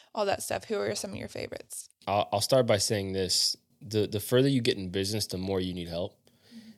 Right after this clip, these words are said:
Speaker 2: And the more you need, uh, it, the more you're aware of what you don't know. And so I started out with one mentor. Now I have, like, a rotating, like, either three to five at any given moment, but, like,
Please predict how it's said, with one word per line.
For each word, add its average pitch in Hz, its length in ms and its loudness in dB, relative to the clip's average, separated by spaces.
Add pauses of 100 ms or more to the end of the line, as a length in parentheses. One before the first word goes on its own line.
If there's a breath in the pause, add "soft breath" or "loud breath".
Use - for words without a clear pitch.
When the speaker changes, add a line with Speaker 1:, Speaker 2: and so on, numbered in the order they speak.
Speaker 2:
And 98 180 -2
the 95 40 -2
more 98 220 -2
you 95 160 -2
need, 92 540 -4 (100)
uh, 90 320 -6
it, 95 400 0
the 98 80 -6
more 104 180 0
you're 95 140 0
aware 95 280 0
of 90 120 -6
what 92 160 -6
you 90 120 -8
don't 87 220 -4
know. 90 260 -8 (640 soft breath)
And 92 480 -2
so 92 460 0 (600)
I 92 100 0
started 110 260 4
out 110 100 4
with 92 80 -2
one 101 180 0
mentor. 92 360 -4
Now 90 220 -4
I 90 80 -4
have, 90 120 -6
like, 85 280 -8 (680)
a 92 60 -10
rotating, 90 600 -4
like, 87 140 -8 (400)
either 90 200 -4
three 104 240 -4
to 90 60 -6
five 92 360 0
at 87 60 -4
any 87 120 -6
given 85 220 -10
moment, 87 300 -6
but, 92 120 -4
like, 87 280 -6